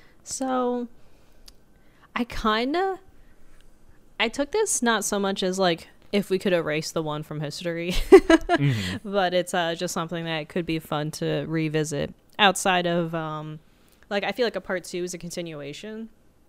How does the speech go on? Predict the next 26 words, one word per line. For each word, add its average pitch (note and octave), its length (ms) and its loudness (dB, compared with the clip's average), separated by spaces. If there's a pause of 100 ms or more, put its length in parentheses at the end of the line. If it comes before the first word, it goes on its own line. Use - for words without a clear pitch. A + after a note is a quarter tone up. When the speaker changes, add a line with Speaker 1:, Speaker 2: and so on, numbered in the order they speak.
(180)
Speaker 2:
Yes. - 280 -8
Speaker 1:
Versus F3 360 -4
a D#3+ 60 -6
redo D#3 500 -8
is, D#3+ 180 -8
like, D3+ 160 -8
kind E3+ 240 -8
of D#3+ 140 -14
reformat E3+ 640 -8
it F#3 100 -6
and E3 100 -10
look D#3 160 -8
at F#3 140 -6
it G#3+ 80 -6
again. A3+ 380 -8 (440)
Uh, G3+ 140 -2
the G3 140 0
Who D4 240 -2
Are B3+ 180 2
We F3+ 220 0
episode, - 580 -6
I - 100 -4
think, D#3+ 220 -4
would E3 100 -6
be D#3 160 -6
interesting D#3+ 720 -6